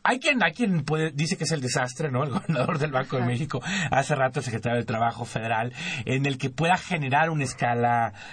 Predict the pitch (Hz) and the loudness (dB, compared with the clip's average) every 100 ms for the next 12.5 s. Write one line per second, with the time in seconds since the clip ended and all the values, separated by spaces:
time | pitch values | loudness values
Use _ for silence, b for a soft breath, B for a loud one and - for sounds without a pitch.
0 | B 156 190 - 147 135 143 143 143 151 | B 2 2 0 0 2 4 4 4 2
1 | 147 151 165 156 131 - 131 - 107 101 | 2 -2 0 2 0 0 -4 -2 -4 -2
2 | 104 98 98 104 101 101 113 110 113 127 | 0 0 2 0 0 -2 -2 -2 -2 -4
3 | 139 - 151 151 120 120 B B B - | -6 -4 -2 0 0 -4 B B B -2
4 | 127 135 127 131 120 120 117 110 104 98 | 0 4 2 2 0 2 2 2 0 -2
5 | 92 101 95 110 110 127 147 151 120 B | -2 0 0 -2 -4 -2 0 0 -2 B
6 | B - 131 170 170 180 185 190 170 160 | B -4 -2 4 4 4 4 4 6 4
7 | 156 151 151 151 156 151 196 127 - B | 2 0 2 2 0 0 0 -2 -6 B
8 | B 131 156 135 226 247 196 233 165 120 | B -2 -2 -2 0 2 2 2 0 -2
9 | 104 143 165 151 151 - 117 110 127 - | -4 -2 -2 -2 -2 -2 -2 -2 -4 -8
10 | B B B 117 - 120 - 143 151 - | B B B -4 -2 -6 -2 -4 -2 -4
11 | 117 101 - 98 113 120 127 117 110 107 | -4 -2 -4 -4 -2 -2 -2 -2 -2 -2
12 | 139 131 110 127 | -2 -2 -2 -4